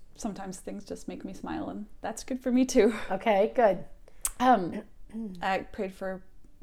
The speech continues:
Speaker 1: the Browns baby, so Brown baby.
Speaker 2: Okay.
Speaker 1: Baby.
Speaker 2: <laughs> I love it.
Speaker 1: No, not, not the baby would be Brown, <laughs> but
Speaker 2: Right. <laughs>
Speaker 1: their last name is Brown. Um, I actively memorized Psalm one thirty-nine to give
Speaker 2: Yeah.
Speaker 1: my mind something to meditate
Speaker 2: That's
Speaker 1: on.
Speaker 2: good.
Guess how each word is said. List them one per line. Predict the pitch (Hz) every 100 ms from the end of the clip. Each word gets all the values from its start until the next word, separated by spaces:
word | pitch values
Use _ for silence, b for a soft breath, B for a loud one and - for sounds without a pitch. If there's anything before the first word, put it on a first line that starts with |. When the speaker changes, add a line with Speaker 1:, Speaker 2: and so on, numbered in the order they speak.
| -
Speaker 1:
the | 190 190
Browns | 185 175 180
baby, | - 185 196 208 - -
so | - 190
Brown | 190 185 - 190
baby. | 190 196 208 - -
Speaker 2:
Okay. | - - - -
Speaker 1:
Baby. | 247 -
Speaker 2:
<laughs> | 359 - 453 - - - - - 320 -
I |
love | 254 240 226
it. | 285
Speaker 1:
No, | -
not, | 240 233
not | 277 269
the |
baby | 226 214
would | 190 208
be | 196
Brown, | 196 220 -
<laughs> | 247
but | 262 - 254
Speaker 2:
Right. | 294 330 254 -
<laughs> |
Speaker 1:
their | 415 349 269
last | 277 277
name | 285 285
is | 277
Brown. | 233 220 180 185 - B B B B B B B B -
Um, | 269 196 190 - - - - - - - -
I | - 240
actively | 226 240 285 254
memorized | 233 202 214 208 214 220 - B B B
Psalm | - 226 202 226 214 -
one | 202 214
thirty-nine | 208 214 254 175 156 160 302 B B B B
to | 233
give | 226
Speaker 2:
Yeah. | 220
Speaker 1:
my | 202
mind | 190 214
something | 208 208
to | 208
meditate | 180 185 170 180
Speaker 2:
That's | 185 175
Speaker 1:
on. |
Speaker 2:
good. | 165